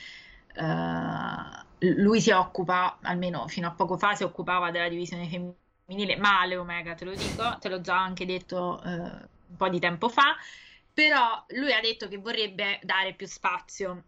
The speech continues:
Ora, eh, amici, per me potete avere tutto lo spazio, e amiche, per me potete avere tutto lo spazio che volete, ma dovete essere logici nell'organizzarvelo. Cioè,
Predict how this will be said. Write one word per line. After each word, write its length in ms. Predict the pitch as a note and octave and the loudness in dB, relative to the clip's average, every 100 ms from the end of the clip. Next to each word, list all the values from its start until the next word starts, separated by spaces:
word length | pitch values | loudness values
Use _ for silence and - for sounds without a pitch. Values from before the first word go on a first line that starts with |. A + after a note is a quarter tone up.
| - | -2
Ora, 360 | G#3+ F#3+ G3 - | 2 4 2 -2
eh, 320 | G#3+ G#3 G3+ G3+ G3+ _ | -4 -4 -4 -6 -6 _
amici, 580 | - A3 F#3+ F3 F#3+ F3 - - | -8 -6 -6 -8 -8 -8 -12 -2
per 180 | A#3+ | 0
me 140 | B3+ E4+ | 2 2
potete 280 | C4 G#3+ G3+ | 2 0 -2
avere 280 | G3+ F#3+ | -2 -4
tutto 280 | G3 C4+ C#4 | -6 -2 0
lo 120 | A3+ | 2
spazio, 520 | G#3 - F#3+ - G#3 - | 0 -4 -6 -4 -6 -2
e 100 | F#3+ | 0
amiche, 480 | F3+ F3 D#3+ F3 E3+ - | 0 -2 -6 -6 -6 -6
per 140 | A3 | 0
me 120 | C4+ | 2
potete 320 | C4 C4 - | 4 2 2
avere 300 | B3 A3 G3 | 0 -2 -4
tutto 260 | G3 A3 B3+ | -8 -6 -4
lo 100 | A3 | -4
spazio 440 | - F#3+ F#3 - | -6 -8 -8 -8
che 140 | F#3+ F#3+ | -10 -6
volete, 360 | A3+ G#3+ G3+ | -2 0 -2
ma 120 | G3 F#3+ | -4 -4
dovete 240 | G3 F#3+ | -2 -2
essere 420 | F#3 - F#3 F#3 - | -2 -2 -4 -4 -6
logici 680 | F#3 F#3+ F3+ F3 F3+ - G3+ G3+ | 2 4 4 0 -4 -2 -2 0
nell'organizzarvelo. 1200 | G3 F3+ F3 F3 F3 E3 E3 D#3+ E3 E3 E3 F3+ - - - | 2 2 2 0 -4 0 4 4 2 -2 -4 -6 -10 -16 -2
Cioè, 420 | - A#3 G3+ F#3+ | 2 2 2 -2